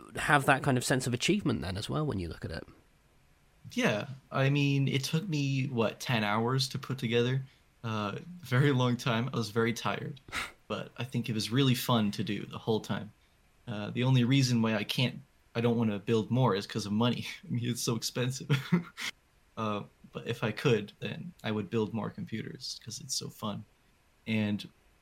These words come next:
Speaker 2: I don't know, it's, it's interesting to me because since I was, like, seven or eight, all I had was this dinky little laptop that was, like, really slow, could barely play games. So there's a sense of, like, progression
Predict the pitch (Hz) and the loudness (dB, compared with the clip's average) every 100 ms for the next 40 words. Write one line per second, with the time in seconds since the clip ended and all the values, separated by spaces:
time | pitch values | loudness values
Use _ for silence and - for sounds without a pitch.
0 | _ _ 139 147 151 117 131 131 - 151 | _ _ 0 4 4 4 2 0 -2 -4
1 | 135 - 175 170 - - 113 104 101 107 | -4 4 4 4 0 2 2 2 2 -2
2 | - 110 107 - - _ _ _ _ _ | -2 0 0 -4 -8 _ _ _ _ _
3 | _ - - 180 175 - 127 120 113 113 | _ -2 2 2 2 0 0 2 2 2
4 | 104 - 113 113 113 101 67 - - 123 | 2 0 0 2 2 2 -2 -4 0 4
5 | 120 113 113 127 110 104 107 - 113 113 | 4 2 0 0 -2 -2 -4 -2 0 -2
6 | 127 110 110 98 101 104 - 120 131 - | -2 -2 0 0 0 0 -2 -2 -2 -4
7 | _ - _ _ _ - 107 101 - 92 | _ -20 _ _ _ -10 -6 -6 -6 -8
8 | 104 - - _ - 120 120 - 117 110 | -8 -10 -16 _ -2 0 2 2 2 2
9 | 117 - - 117 101 113 123 139 131 120 | 0 -10 -4 -4 0 2 2 2 2 0
10 | 107 113 - 120 - - _ _ _ - | 0 -4 -6 -6 -8 -10 _ _ _ -6
11 | - 110 104 - 127 120 120 120 117 - | -2 0 0 -2 -4 -4 -2 -4 -4 0
12 | 131 127 131 120 104 117 101 - - 117 | 2 2 2 -2 -2 -2 -2 -4 -4 -2
13 | 113 131 131 107 104 107 | 2 2 2 0 -2 -8